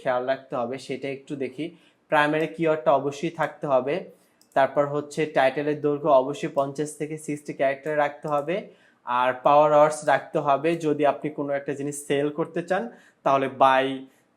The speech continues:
এরকম দিতে পারেন, ঠিক আছে, বেস্ট দিতে পারেন, টপ,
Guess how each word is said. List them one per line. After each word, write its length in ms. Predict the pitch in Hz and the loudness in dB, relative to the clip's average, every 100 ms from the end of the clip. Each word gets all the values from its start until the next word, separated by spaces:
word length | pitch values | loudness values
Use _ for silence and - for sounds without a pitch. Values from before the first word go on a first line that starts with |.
| 160 160 151 170 170 | -20 -20 -8 -6 0
এরকম 360 | 156 151 151 | 2 2 0
দিতে 240 | 143 147 139 131 | -4 -4 0 2
পারেন, 220 | 131 131 131 - | 2 0 -6 -6
ঠিক 160 | 180 196 | -4 -4
আছে, 160 | 190 123 | -2 -6
বেস্ট 420 | 120 143 147 147 | 0 2 2 0
দিতে 280 | 135 143 135 | -6 -4 -4
পারেন, 260 | 123 127 127 | -2 -4 0
টপ, 260 | 139 131 | 2 2